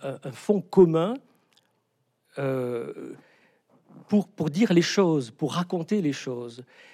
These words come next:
Et, et, et les, les rédacteurs des, du Nouveau Testament, des, des évangiles, ils vont puiser dans ce, dans ce fond commun,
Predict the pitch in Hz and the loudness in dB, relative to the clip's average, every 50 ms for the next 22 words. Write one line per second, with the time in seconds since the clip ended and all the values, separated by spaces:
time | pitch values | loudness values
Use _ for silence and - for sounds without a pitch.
0 | - _ _ - 165 151 143 143 - - 196 254 240 202 180 175 147 131 127 123 | -20 _ _ -4 -2 0 0 0 -2 -6 -14 -16 -18 -16 -14 -12 -10 -10 -10 -10
1 | - 135 127 127 131 127 123 117 139 135 127 120 110 - - 156 131 160 151 - | -8 -8 -8 -6 -6 -6 -8 -8 -12 -14 -14 -16 -12 -8 -8 -6 -6 -6 -8 -6
2 | - - 165 160 139 - 127 117 127 123 123 123 127 127 120 117 120 120 120 131 | -2 0 0 0 0 -2 -6 -8 -8 -8 -6 -8 -8 -10 -12 -10 -8 -6 -4 -4
3 | 123 127 123 - 131 120 - - 123 127 208 294 311 - 131 127 - 120 120 - | -4 -4 -6 -6 -8 -10 -8 -8 -6 -4 -2 -2 -4 -4 -8 -10 -14 -16 -14 -16
4 | - 127 127 127 120 - 123 120 143 151 160 277 339 247 156 135 151 139 - - | -14 -12 -12 -12 -10 -10 -10 -8 -6 -4 -2 0 0 0 2 0 0 -2 -2 -2
5 | 165 180 190 170 160 196 214 202 147 147 135 127 - 135 135 123 - 123 120 113 | 0 0 0 0 2 2 2 2 2 0 -2 -4 -6 -6 -6 -6 -8 -8 -12 -12
6 | 110 - 117 104 - - - 202 202 - - - 165 147 135 131 131 175 262 | -12 -12 -14 -14 -8 -2 2 2 2 2 2 4 4 4 4 4 0 -2 -4